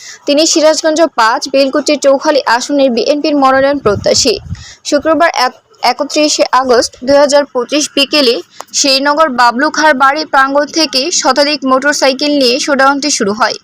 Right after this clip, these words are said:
শোডাউনটি বেলকুচি এনায়েতপুর মূল সড়ক সহ বিভিন্ন গুরুত্বপূর্ণ এলাকায় প্রদক্ষিণ করে। এই সময় অংশগ্রহণকারীরা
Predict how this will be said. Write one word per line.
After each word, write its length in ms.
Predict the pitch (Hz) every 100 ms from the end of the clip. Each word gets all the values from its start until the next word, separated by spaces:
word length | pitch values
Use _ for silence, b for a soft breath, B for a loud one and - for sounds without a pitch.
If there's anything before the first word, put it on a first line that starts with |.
| B B B B
শোডাউনটি 640 | - 285 285 311 320 233 262
বেলকুচি 500 | 262 254 254 294 320 -
এনায়েতপুর 580 | 254 254 285 294 - 294
মূল 260 | 285 269 285
সড়ক 380 | 294 302 269 285
সহ 200 | - 285 269 - - _ - 247 - 254
বিভিন্ন 360 | 269 262 311 302 254 - B B B 247
গুরুত্বপূর্ণ 540 | 277 285 330 320 311 311 -
এলাকায় 380 | 254 277 277 302 392 _
প্রদক্ষিণ 520 | 285 285 285 - 302 285
করে। 260 | 247 208 - _ _ _ B B -
এই 180 | - 294
সময় 300 | 330 330 339
অংশগ্রহণকারীরা 920 | 277 277 320 320 320 320 320 311 254